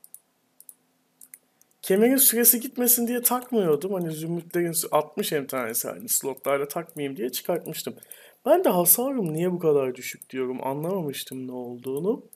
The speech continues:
Hemen bakalım kaç sandık? Altmış. Bir, iki, üç, dört, beş, altı, yedi, sekiz sandık. Sekiz sandık biraz az da olsa simyamızı da kapatalım. Şöyle bugün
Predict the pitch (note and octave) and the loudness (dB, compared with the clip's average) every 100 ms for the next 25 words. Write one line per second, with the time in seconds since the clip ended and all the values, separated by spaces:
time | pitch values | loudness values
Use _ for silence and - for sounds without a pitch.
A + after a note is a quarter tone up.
0 | - _ _ _ _ - - F3+ F3 E3 | -20 _ _ _ _ -20 -8 -2 -2 -2
1 | E3+ F3+ D3 C3+ F#3 F#3 - C3+ A#2+ A#2+ | -4 -2 -4 -2 -2 0 0 -2 -6 -8
2 | - F3+ - F3 F3 - - _ - - | -6 -6 -6 -6 -6 -10 -14 _ -20 -20
3 | _ _ _ _ _ _ F3 F3 F3 - | _ _ _ _ _ _ -2 -2 -4 -14
4 | _ _ D3+ - - E3+ - D#3 D3+ D3+ | _ _ -16 -10 -8 -8 -6 0 0 0
5 | D3+ D3 D3 - - C#3+ C#3+ - D3 C#3+ | -4 -4 -4 -10 -4 -2 -2 -4 0 2
6 | D3 D3+ C3+ C#3 D3 D#3+ D3+ F3+ F#3 - | 0 -4 -12 -10 -4 -4 0 0 -2 -10
7 | - G3 G#3 - C#3 C#3 F#3+ F#3+ - _ | -6 -4 0 0 -2 -4 -8 -10 -20 _
8 | _ _ _ _ _ _ _ _ - - | _ _ _ _ _ _ _ _ -20 -20
9 | _ - G3 F#3 F3 D#3 E3 F3+ E3+ F3 | _ -10 -6 -4 -2 -4 -6 -6 -2 0
10 | E3+ C#3+ B2+ B2+ - F3+ F3 D3 B2+ B2 | 0 0 -4 -4 -2 -2 0 0 -2 -4
11 | A#2 A2+ - F#3 F#3 C#3 C#3 F#3 - _ | -4 -2 -4 -2 -2 -2 -2 -6 -18 _
12 | _ _ _ _ _ _ _ - - - | _ _ _ _ _ _ _ -20 -20 -20
13 | - - _ G3+ A#3+ F3 F#3+ G#3 D4 F#4 | -20 -20 _ 2 2 0 0 2 2 0